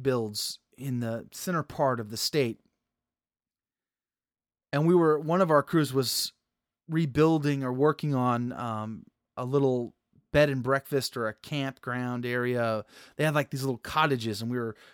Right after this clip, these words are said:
removing and replacing their infrastructure for cable television. And we were, and I was there supervising the crew and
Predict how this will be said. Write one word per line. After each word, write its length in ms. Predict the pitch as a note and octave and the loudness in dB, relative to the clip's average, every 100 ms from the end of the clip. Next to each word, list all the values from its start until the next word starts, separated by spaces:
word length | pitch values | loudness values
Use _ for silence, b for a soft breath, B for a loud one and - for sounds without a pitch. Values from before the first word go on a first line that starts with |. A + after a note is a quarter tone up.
| B | B
removing 560 | C#3 D3+ E3 E3+ D3+ C#3 | -4 0 2 0 0 -2
and 140 | A#2+ | -2
replacing 680 | B2 - D#3 D3+ C#3+ C3 B2 | -4 -4 -2 -2 -2 -4 -4
their 280 | B2 A2+ A#2+ | -4 -4 -4
infrastructure 640 | D3+ C#3+ C3 C3+ A#2 - | -8 -8 -6 -4 -6 -8
for 220 | A2+ A2+ - _ - | -10 -10 -12 _ -8
cable 220 | B2+ A2 | -8 -6
television. 600 | - C3 B2 A2 A2 G2 _ _ _ _ _ _ _ _ _ _ _ _ _ _ _ _ _ | -4 -2 -2 -6 -10 -16 _ _ _ _ _ _ _ _ _ _ _ _ _ _ _ _ _
And 120 | F3 | 2
we 120 | F#3+ G#3+ | 6 8
were, 200 | G3 D#3+ B | 6 4 B
and 160 | F3+ F#3 | -2 2
I 60 | |
was 200 | F#3 C#3+ | 2 4
there 320 | F3+ F#3 E3 B B B | 6 6 6 B B B
supervising 720 | C#3 - G#3+ F3 D3+ D3 C3+ | -10 -4 0 2 2 2 2
the 80 | C#3 | -4
crew 340 | - D#3+ D3+ | -2 0 2
and 140 | C#3 | 2